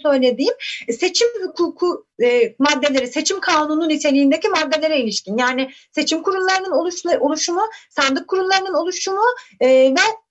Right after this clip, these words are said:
aynı zamanda seçmen kütüklerinin oluşumu ile ilgili. Ama az önce bahsettiğim iki bin on dokuz tarihli Anayasa Mahkemesi kararı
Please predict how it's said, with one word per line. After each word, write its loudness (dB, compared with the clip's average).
aynı -2
zamanda 0
seçmen 0
kütüklerinin -2
oluşumu 0
ile 2
ilgili. 0
Ama 0
az 0
önce -2
bahsettiğim -2
iki -4
bin -4
on 2
dokuz -6
tarihli -2
Anayasa 0
Mahkemesi -4
kararı -2